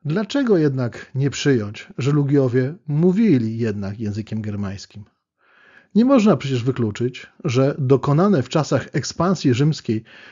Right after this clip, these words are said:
cesarza Augusta przesunięcie się z Febów na wschód mogło doprowadzić do jakiejś germanizacji ludów lugijskich. Żywioł germański był obecny punktowo na ziemiach kultury przeworskiej,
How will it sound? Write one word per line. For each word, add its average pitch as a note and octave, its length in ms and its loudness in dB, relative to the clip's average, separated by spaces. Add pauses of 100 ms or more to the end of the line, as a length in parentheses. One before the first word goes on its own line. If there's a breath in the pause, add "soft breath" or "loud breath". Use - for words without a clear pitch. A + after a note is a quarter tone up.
cesarza C#3+ 420 2
Augusta B2+ 680 0 (400 loud breath)
przesunięcie E3 580 4
się C#3+ 220 -2
z - 100 -8
Febów D3+ 340 0
na B2+ 160 -2
wschód - 500 -4 (360 loud breath)
mogło F3+ 500 2
doprowadzić B2+ 920 -2
do C3+ 180 4
jakiejś D3 540 2 (340 soft breath)
germanizacji F3 1120 -2
ludów C3+ 400 -2
lugijskich. A#2 840 -8 (720 soft breath)
Żywioł D#3+ 360 2
germański F3 800 -2
był C#3+ 220 0
obecny C3+ 580 -2
punktowo C3+ 760 -4 (840)
na C#3+ 220 2
ziemiach D3+ 300 0
kultury C#3+ 360 -2
przeworskiej, C3 720 -4